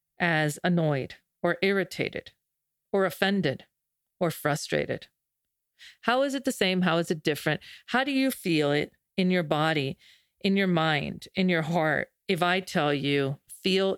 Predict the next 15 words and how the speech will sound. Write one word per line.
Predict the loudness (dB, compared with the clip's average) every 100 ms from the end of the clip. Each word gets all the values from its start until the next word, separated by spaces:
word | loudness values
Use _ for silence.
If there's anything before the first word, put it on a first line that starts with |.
| 0
irritated," | 0 0 -2 -2 0 0
what | 0 -2 0
irritates | 0 0 0 -2 -2 -2
you | -2 -2 -6 -20 _
versus | -10 -2 0 0 -2 -2 0 -2 -8 -20 -16 -6
what | 0 0 0 -4 -4
gets | -2 -2 -6 -2
you | 0 0 -4 _ _ -8
totally | -2 0 0 -2
frustrated | -2 -4 -4 -6 -6 -4 -6 -10 _ _ _ -20 -20 -10
or | -2 -2
what | 0 0 -2 -2
would | -4
cause | 0 0 2 0 -4 -10 _ _ _ -2
anger? | 0 0 -2 -8 -14